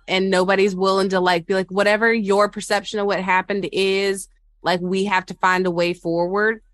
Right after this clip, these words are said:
And they keep saying, "Well, this happened. What about this happened? What about this happened? What about this happened?" And we've been, "What about this happening?" for ten years, and I'm tired.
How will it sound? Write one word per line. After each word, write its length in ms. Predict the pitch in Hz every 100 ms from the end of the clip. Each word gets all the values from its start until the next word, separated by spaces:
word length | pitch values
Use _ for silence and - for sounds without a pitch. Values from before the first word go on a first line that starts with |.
| _ _ -
And 160 | 185
they 120 | 180 175
keep 220 | 196 170
saying, 280 | 202 185 190
"Well, 120 | 190
this 260 | 196 262
happened. 380 | 262 180 175 165
What 120 | 180
about 200 | 190 196
this 160 | 233 240
happened? 240 | 196 160
What 100 | 165
about 200 | 180 208
this 180 | 214 226
happened? 280 | 190 - 160
What 100 | 180
about 220 | 202 190
this 160 | 208 208
happened?" 240 | 190 175
And 120 | 175 196
we've 140 | 208
been, 180 | 214 208
"What 160 | 214 247
about 300 | 240 233 233
this 220 | 247 233
happening?" 380 | 202 - 190 190
for 100 | 208
ten 340 | 226 254 233
years, 360 | 233 262 220 180
and 80 |
I'm 100 | 170
tired. 720 | 160 - 214 262 208 143 135